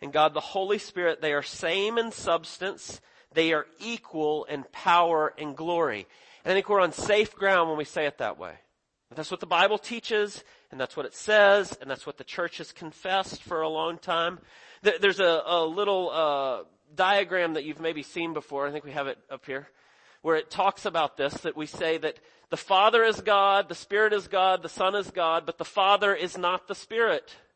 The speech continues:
and the Spirit is not the Son, and the Son is not the Father.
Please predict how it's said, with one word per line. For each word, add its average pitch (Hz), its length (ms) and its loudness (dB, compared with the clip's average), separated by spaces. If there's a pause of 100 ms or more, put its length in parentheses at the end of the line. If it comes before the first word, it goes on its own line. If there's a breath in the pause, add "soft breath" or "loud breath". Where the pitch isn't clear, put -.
(360)
and 160 100 -4
the 175 60 -6
Spirit 208 380 0
is 190 120 -2
not 175 300 0
the 185 80 -14
Son, 220 420 2
and 151 80 -4
the 147 60 -8
Son 175 240 -4
is 180 140 -6
not 165 260 -2
the 175 80 -8
Father. 214 540 2